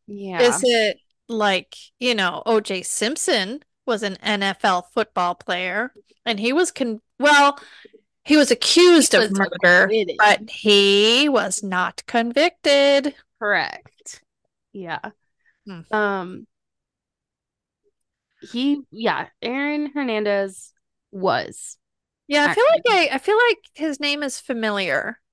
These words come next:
Speaker 1: Yeah, this was in, um, he got drafted into the N F L in twenty ten. So this wasn't, like, too long
Speaker 2: Oh,
Speaker 1: ago.
Speaker 2: yeah, it's not, right.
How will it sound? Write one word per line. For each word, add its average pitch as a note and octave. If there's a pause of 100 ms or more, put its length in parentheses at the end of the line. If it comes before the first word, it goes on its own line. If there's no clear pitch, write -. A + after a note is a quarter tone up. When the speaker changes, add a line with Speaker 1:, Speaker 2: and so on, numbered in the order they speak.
(440)
Speaker 1:
Yeah, G#3+
this A3+
was F4
in, C#4+ (460)
um, G#3 (260)
he C4+
got A#3+ (440)
drafted G#3+
into A3
the G#3+
N G#3
F G3
L F#3
in G3+
twenty G#3
ten. F3+ (680)
So G3+
this G#3+
wasn't, C#4+
like, A3 (240)
too C4+
long B3+
Speaker 2:
Oh, G#3+
Speaker 1:
ago. E3+
Speaker 2:
yeah, A3
it's -
not, G#3
right. A3